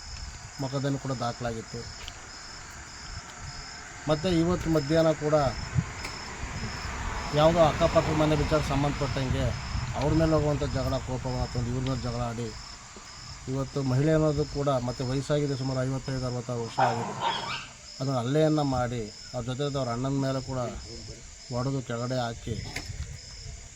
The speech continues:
ಸುಮಾರು ಅರ್ಧ ಮುಕ್ಕಾಲು ಗಂಟೆ ಅವರು ಪ್ರಜ್ಞೆ ತಪ್ಪಿ ಬಿದ್ದಿದ್ರು ಕೂಡ ಯಾರೂ ಮುಟ್ಟಿಲ್ಲ ಅಲ್ಲಿ. ಮತ್ತು ಅವ್ರ ಮಗಳು ಏನು ಬೆಂಗಳೂರಲ್ಲಿರೋಂಥ ಮಗಳಿಗೆ ಯಾರೋ ಅಕ್ಕಪಕ್ಕದವ್ರು ಫೋನ್ ಮಾಡಿ ಹೇಳಿದ್ರಿಂದ ಅಲ್ಲಿಂದ ಆಂಬ್ಯುಲೆನ್ಸ್ ವ್ಯಾನ್ಗೆ ಕನೆಕ್ಟ್ ಮಾಡಿ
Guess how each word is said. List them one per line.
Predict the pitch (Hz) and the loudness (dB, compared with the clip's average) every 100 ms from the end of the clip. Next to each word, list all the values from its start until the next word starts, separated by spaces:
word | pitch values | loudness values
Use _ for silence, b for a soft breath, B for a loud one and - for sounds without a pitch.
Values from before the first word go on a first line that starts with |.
| - - | -12 -2
ಸುಮಾರು | 147 170 170 175 | 4 6 6 4
ಅರ್ಧ | 165 131 143 | 4 4 4
ಮುಕ್ಕಾಲು | 156 147 156 147 | 4 4 2 2
ಗಂಟೆ | 143 135 | 0 0
ಅವರು | 147 143 | 0 2
ಪ್ರಜ್ಞೆ | 143 127 123 143 | -2 -2 0 0
ತಪ್ಪಿ | 139 135 135 | 0 -4 -4
ಬಿದ್ದಿದ್ರು | 127 131 127 | -4 -4 -4
ಕೂಡ | 135 | -4
ಯಾರೂ | 127 120 135 | -2 0 0
ಮುಟ್ಟಿಲ್ಲ | 131 113 117 110 | -2 -4 -4 -4
ಅಲ್ಲಿ. | 101 98 - - - - - - - - - - - - - - | -6 -10 -14 -16 -18 -16 -16 -16 -16 -18 -18 -18 -18 -16 -16 -6
ಮತ್ತು | 131 - 175 180 180 143 120 | -6 -2 0 2 2 0 -2
ಅವ್ರ | 143 135 | -2 2
ಮಗಳು | 135 139 160 | 2 4 4
ಏನು | 156 156 | 4 2
ಬೆಂಗಳೂರಲ್ಲಿರೋಂಥ | 131 139 151 156 147 147 135 | 2 4 4 4 4 2 2
ಮಗಳಿಗೆ | 139 131 135 139 | 0 0 0 2
ಯಾರೋ | 127 131 | 2 2
ಅಕ್ಕಪಕ್ಕದವ್ರು | 120 131 127 123 127 | 0 -4 -6 -6 -8
ಫೋನ್ | - 127 | -4 -2
ಮಾಡಿ | 131 123 | -2 -2
ಹೇಳಿದ್ರಿಂದ | 120 120 117 117 117 131 - - - - | -2 -4 -4 -4 -2 -4 -8 -18 -16 -8
ಅಲ್ಲಿಂದ | 120 139 147 147 139 117 - - - - - - | -2 2 4 4 2 0 -4 -14 -16 -18 -18 -6
ಆಂಬ್ಯುಲೆನ್ಸ್ | 123 139 151 151 143 | 0 2 4 2 0
ವ್ಯಾನ್ಗೆ | 139 135 | -2 -2
ಕನೆಕ್ಟ್ | 127 127 131 - | -2 -2 -4 -4
ಮಾಡಿ | 123 123 120 | -2 -2 -4